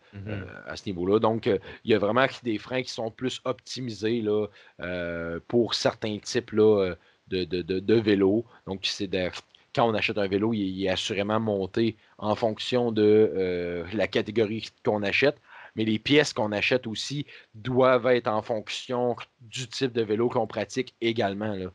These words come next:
Speaker 1: Une question, euh, Julien, par rapport, euh, à la grandeur du frame. Tu sais, euh, c'est bien beau de choisir le type de, de vélo qu'on veut par rapport à l'utilisation qu'on va en faire, mais si moi je mesure cinq pieds onze, est-ce que je suis mieux de prendre un médium ou un large ?
Speaker 2: Ben, en fait, là, bon,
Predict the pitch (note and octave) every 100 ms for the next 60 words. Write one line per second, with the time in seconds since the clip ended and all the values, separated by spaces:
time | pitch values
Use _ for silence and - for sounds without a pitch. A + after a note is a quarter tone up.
0 | _ _ _ _ _ - C3 B2+ - F#3+
1 | A#3+ G3 A#2+ G#2+ G#2 G2+ G#2 D#3 B2 A2
2 | G#2+ F3+ D3 G2 E2+ D2+ _ - A2 G#2+
3 | G#2 A#2 B2 A#2 B2 F#2 G2 - A2+ G#2+
4 | F2 F2+ A#2 B2+ G#2+ F#2 - F#2+ A2 G#2+
5 | D3 - A#2 C#3 B2+ G#2 - F#3 F#3+ A#2+
6 | G#2+ G2+ A2 G2+ A2 A2 C3 B2+ G#2 C#3
7 | C3 A2 - A#2+ G#2+ F#2+ A2 F#2+ G2+ G#2+
8 | D3+ C#3 G#2 F#2+ - G#3+ E3+ A2+ E3 D3+
9 | - D3 A#3+ F3 A#2+ B2+ D#3+ D3 C#3 C#3
10 | C3 A2+ C#3+ D3+ G#2+ G2 F#2 C#3 - D#3
11 | F3+ F3 D3+ B2+ B2 C#3 F#3+ C#4+ F3+ A2+
12 | G#2 A2 B2+ A2 G#2 - _ _ _ _
13 | _ - _ - - B2 - C#3+ - G#3+
14 | F#3+ E3 E3 A#2